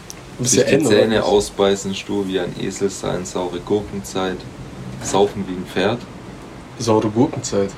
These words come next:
Speaker 2: Ja. Sich wie ein Backfisch benehmen, sich etwas abschminken, sich einen hinter die Binde kippen.
Speaker 1: Die Binde, hatten wir das schon?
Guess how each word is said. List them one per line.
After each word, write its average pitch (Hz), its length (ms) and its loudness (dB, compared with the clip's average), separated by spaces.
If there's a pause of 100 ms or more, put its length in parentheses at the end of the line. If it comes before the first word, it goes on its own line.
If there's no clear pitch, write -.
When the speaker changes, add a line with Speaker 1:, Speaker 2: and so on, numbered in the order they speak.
(580)
Speaker 2:
Ja. 92 160 -2 (360)
Sich - 260 -6
wie 92 120 4
ein 87 160 0
Backfisch - 460 0
benehmen, 110 520 -2 (840)
sich - 220 -6
etwas - 380 -2
abschminken, 110 680 -4 (880)
sich - 240 -4
einen 95 240 2
hinter 98 240 -2
die - 100 -10 (120)
Binde 113 200 2
kippen. - 380 -8 (1300)
Speaker 1:
Die 127 80 4
Binde, 131 380 6
hatten 170 180 2
wir 185 80 4
das 127 100 4
schon? - 220 6